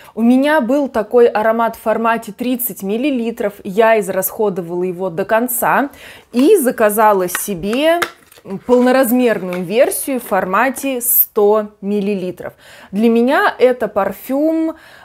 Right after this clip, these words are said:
э, на холодную осень, где-то там середины октября, ноябрь, для зимы, для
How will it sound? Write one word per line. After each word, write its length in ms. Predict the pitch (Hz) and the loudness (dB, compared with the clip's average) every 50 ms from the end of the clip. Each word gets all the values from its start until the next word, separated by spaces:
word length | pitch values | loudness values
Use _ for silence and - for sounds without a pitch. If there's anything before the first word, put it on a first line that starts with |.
| - - | -14 -8
э, 160 | - 202 196 | -6 -4 -2
на 600 | 202 202 214 226 240 233 220 208 196 185 170 160 139 - _ - - - - - - - _ | 0 0 2 4 4 4 4 2 0 -2 -4 -8 -12 -16 _ -20 -20 -18 -18 -18 -20 -20 _
холодную 760 | - - - 247 247 247 254 233 202 190 196 190 190 190 - - | -8 0 2 4 4 6 6 4 4 2 -4 -6 -6 -6 -6 -2
осень, 640 | 269 320 370 415 403 - - 359 370 349 330 320 294 | 0 2 2 2 0 -2 -4 -4 -2 -4 -6 -8 -8
где-то 340 | 240 190 165 190 185 - - | -10 -6 -6 -6 -6 -8 -10
там 160 | - 170 185 | -12 -10 -10
середины 560 | - - - 196 208 180 165 202 196 190 185 175 | -10 -8 -6 -4 -4 -4 -2 -2 -2 -2 -4 -4
октября, 640 | 175 - - - 190 180 240 262 294 320 339 359 | -6 -8 -10 -6 -2 0 2 4 4 4 4 2
ноябрь, 800 | 330 247 196 190 190 180 220 247 285 302 311 240 220 - 254 226 | 0 0 -2 -2 0 2 4 4 4 4 4 2 2 0 0 -2
для 340 | 190 180 190 214 220 220 220 | -4 -4 0 2 2 2 2
зимы, 640 | 202 160 180 202 202 208 233 277 311 330 349 349 320 | 0 -4 -4 -4 -2 0 0 0 0 0 -2 -2 -4
для 560 | 226 196 190 214 214 214 214 214 190 165 - | -4 -2 0 2 2 4 4 2 0 -2 -6